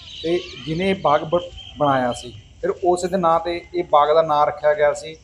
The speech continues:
ਬਾਗ-ਏ-ਹਾਫਿਜ਼ ਰਖਨਾ। ਪਰ ਅੱਜ ਕੱਲ੍ਹ ਜਿਵੇਂ ਆਪਾਂ ਪਹਿਲਾਂ ਦੱਸ ਚੁੱਕੇ ਹਾਂ ਕਿ ਇਸ ਦਾ ਨਾਮ ਤਿੰਨਾਂ ਪੋਰਸ਼ਨਾਂ ਕਰਕੇ ਆਮ ਖਾਸ ਬਾਗ, ਇਹ ਤਿੰਨਾਂ ਪੋਰਸ਼ਨਾਂ ਕਰਕੇ ਇਹਦਾ ਨਾਮ ਪ੍ਰਚਲਿਤ ਹੋ ਗਿਆ ਸੀ ਆਮ ਖਾਸ ਬਾਗ। ਇਸ ਤੋਂ ਬਾਅਦ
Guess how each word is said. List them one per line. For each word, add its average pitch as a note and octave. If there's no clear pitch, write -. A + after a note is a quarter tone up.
ਬਾਗ-ਏ-ਹਾਫਿਜ਼ D3
ਰਖਨਾ। B2
ਪਰ D#3+
ਅੱਜ E3
ਕੱਲ੍ਹ E3+
ਜਿਵੇਂ E3
ਆਪਾਂ D#3+
ਪਹਿਲਾਂ E3
ਦੱਸ D3
ਚੁੱਕੇ D#3
ਹਾਂ D3+
ਕਿ E3+
ਇਸ D3+
ਦਾ D#3
ਨਾਮ D3
ਤਿੰਨਾਂ F3
ਪੋਰਸ਼ਨਾਂ E3+
ਕਰਕੇ D#3+
ਆਮ D#3
ਖਾਸ D3+
ਬਾਗ, C#3+
ਇਹ F3
ਤਿੰਨਾਂ F3
ਪੋਰਸ਼ਨਾਂ E3
ਕਰਕੇ E3
ਇਹਦਾ E3
ਨਾਮ D#3+
ਪ੍ਰਚਲਿਤ D3
ਹੋ D3
ਗਿਆ C#3
ਸੀ D#3
ਆਮ C#3+
ਖਾਸ C#3+
ਬਾਗ। C3
ਇਸ B2
ਤੋਂ E3+
ਬਾਅਦ D#3